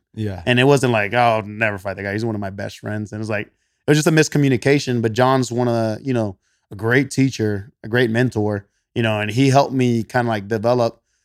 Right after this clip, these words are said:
Speaker 2: this cert. And it, which is not just my cert, it's the Onnit cert that both me, him, and Shane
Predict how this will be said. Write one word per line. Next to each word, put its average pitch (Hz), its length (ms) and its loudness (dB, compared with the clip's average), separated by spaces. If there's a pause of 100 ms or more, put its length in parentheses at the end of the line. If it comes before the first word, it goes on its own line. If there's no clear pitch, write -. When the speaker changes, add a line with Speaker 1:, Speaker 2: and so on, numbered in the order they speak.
(120)
Speaker 2:
this 123 180 0
cert. 156 440 2 (200)
And 127 160 0
it, 135 80 2
which 185 140 0
is 185 120 -2
not 175 160 4
just 135 200 0
my 117 100 2
cert, 123 220 0
it's - 80 -8
the 135 80 -2
Onnit 127 360 -4
cert 127 320 0
that 110 220 -4 (200)
both 123 200 0
me, 120 300 0
him, 117 180 0
and 107 140 -2
Shane 110 400 -4